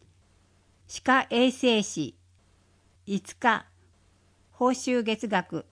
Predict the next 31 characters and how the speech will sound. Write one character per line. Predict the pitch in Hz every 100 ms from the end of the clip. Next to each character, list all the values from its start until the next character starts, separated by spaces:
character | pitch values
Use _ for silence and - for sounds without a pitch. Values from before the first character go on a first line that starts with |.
| _ _ _ -
二 | 240 254
十 | 220 196
三 | - 226 226
万 | 214 175
八 | 170
千 | - - 208 202 190
円。 | 180 151 - _ _ _ _ _ _ _ _ _ _ _ _ _ -
子 | 208
ど | 226 247
も | 247
家 | - 196
庭 | 247 240
総 | 226 240 254
合 | 233 240 240
相 | - 233 208
談 | 170 151 151
担 | 185 190
当、 | - 190 170 156 - _ _ _ _ -
五 | 180 - -
日、 | 214 190 196 _ _ _
報 | 247 254
酬 | 254 262 247
月 | 202 214 233
額 | 190 160 - 147 - _ _ _ _
二 | 240 269
十 | 226 202
五 | 180 190
万 | 214 202
五 | 170 170
千 | - 180 175
円。 | 160 156 175